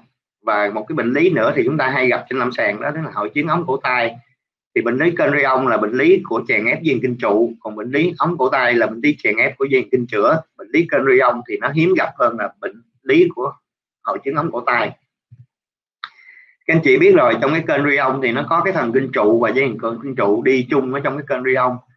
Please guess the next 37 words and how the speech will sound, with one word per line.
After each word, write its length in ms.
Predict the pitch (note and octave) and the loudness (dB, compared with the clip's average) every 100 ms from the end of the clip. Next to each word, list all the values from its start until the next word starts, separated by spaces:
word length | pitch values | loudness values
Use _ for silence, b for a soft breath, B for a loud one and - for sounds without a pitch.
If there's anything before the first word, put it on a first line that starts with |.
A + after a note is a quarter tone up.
| _ _ - | _ _ -4
và 200 | A2+ G#2+ | -2 -2
cái 260 | D#3 F3 F3 | 2 2 0
dây 200 | D3+ C#3+ | 0 0
thần 120 | B2 A2 | 0 -2
kinh 180 | C3 B2+ | -4 -2
này 240 | A2 G2+ _ _ _ _ - | -4 -4 _ _ _ _ -8
nó 140 | D3+ E3 | -6 -2
chi 180 | D3 C3 C3 | 0 -2 0
phối 240 | C3 E3 | 0 0
hai 260 | D3+ B2+ B2 | 0 -2 -2
ngón 320 | A#2+ D#3 F3 _ - | 0 -2 -4 _ -2
cuối, 320 | D3 E3+ F#3+ | 4 4 4
tức 80 | E3+ | 2
là 100 | A#2+ | -2
ngón 260 | G#2+ C3 | -6 -8
bốn 280 | C#3 C#3 F#3 | -2 0 2
và 100 | E3+ | 0
ngón 220 | G#2+ B2+ | 0 -4
năm 300 | C3+ B2 A2+ A#2 | -4 -4 -6 -6
của 100 | B2 | -6
bàn 140 | G#2+ A#2+ | -4 -4
tay. 240 | A#2+ G#2+ - _ _ _ _ _ _ _ _ _ _ _ _ _ _ _ - | -4 -4 -12 _ _ _ _ _ _ _ _ _ _ _ _ _ _ _ -2
Đây, 160 | B2+ | -2
các 100 | B2 | 0
anh 80 | C#3+ | -2
chị 120 | A#2+ | 0
thấy 220 | A2 D3+ E3 | 0 0 2
rõ 300 | G#2 A#2 - | 2 0 0
cái 200 | D#3+ E3+ | 0 2
lược 280 | C3+ A2+ A2+ | 2 2 2
đồ 380 | A2 G2+ G2+ - _ - | 2 2 0 -10 _ -4
vẽ 280 | A2 C#3+ - | -2 -2 -2
ống 200 | D#3 F#3 | -2 0
cổ 160 | A#2 C3+ | 0 0
tay 280 | B2+ B2 | 0 -2
và 200 | A2 G#2 - | -2 -4 -4
ống 340 | - A#2 E3+ | -4 -2 -2